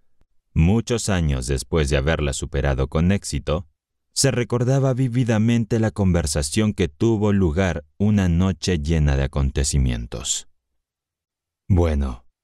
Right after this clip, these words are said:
dijo la ansiosa esposa, "¿funcionará?". "No",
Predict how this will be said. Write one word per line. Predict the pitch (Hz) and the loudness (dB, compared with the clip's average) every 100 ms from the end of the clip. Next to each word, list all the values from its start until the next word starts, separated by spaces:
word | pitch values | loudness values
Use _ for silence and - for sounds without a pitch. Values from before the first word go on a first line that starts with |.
| _ _ _ _ | _ _ _ _
dijo | 80 85 113 110 120 | -2 0 0 0 -2
la | 110 104 | 0 0
ansiosa | 92 - 90 73 69 | 0 0 0 0 -4
esposa, | 65 - 78 69 71 65 - _ _ _ _ _ _ _ _ | -4 -2 -2 -2 -4 -8 -10 _ _ _ _ _ _ _ _
"¿funcionará?". | - 85 71 76 71 69 80 113 _ _ _ _ _ _ _ _ _ _ _ _ _ - | -2 -2 0 0 0 0 -2 -4 _ _ _ _ _ _ _ _ _ _ _ _ _ -2
"No", | 78 69 65 62 | 2 2 0 -6